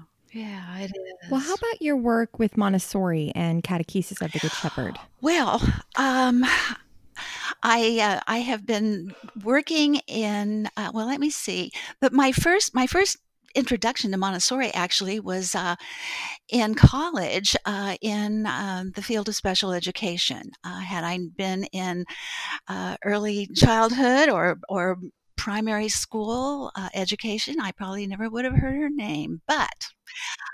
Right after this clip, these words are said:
Speaker 1: uh, I,
Speaker 2: <laughs>
Speaker 1: I did. And then when my own children were old enough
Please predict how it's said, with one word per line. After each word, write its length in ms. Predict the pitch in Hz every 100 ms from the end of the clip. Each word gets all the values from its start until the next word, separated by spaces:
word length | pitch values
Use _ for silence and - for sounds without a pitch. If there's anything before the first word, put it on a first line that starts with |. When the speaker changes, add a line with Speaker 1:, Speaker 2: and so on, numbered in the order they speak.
| -
Speaker 1:
uh, 320 | 208 202 190 185
I, 340 | 185 220 196 -
Speaker 2:
<laughs> 40 |
Speaker 1:
I 120 | 185
did. 400 | 180 196 208 277 294
And 240 | 208 185 180
then 220 | 190 196
when 180 | 196 185
my 220 | 185 190
own 180 | 185 196
children 420 | - 196 220 240
were 240 | 208 190 -
old 200 | 185 202
enough 600 | 208 226 330 440 -